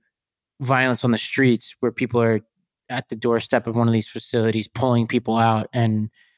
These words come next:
committing violence against that. Like, I don't think we're that far away from that. In a weird way, the Israel-Palestine stuff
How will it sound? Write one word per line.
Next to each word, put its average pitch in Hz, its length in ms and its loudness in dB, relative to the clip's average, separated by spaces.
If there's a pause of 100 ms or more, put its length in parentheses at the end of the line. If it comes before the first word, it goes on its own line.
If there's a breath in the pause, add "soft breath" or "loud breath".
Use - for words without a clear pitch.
(480)
committing 120 460 2
violence 113 360 2
against 117 180 0
that. 127 220 -2
Like, - 240 2
I 185 140 4
don't 269 140 4
think 285 120 -2
we're 247 120 6
that 165 180 4
far 165 180 4
away 147 200 4
from 139 120 -2
that. 110 160 0 (260 soft breath)
In 196 60 6
a 202 60 8
weird 190 340 2
way, 226 160 6
the 170 160 6
Israel-Palestine 147 1300 2
stuff - 640 -2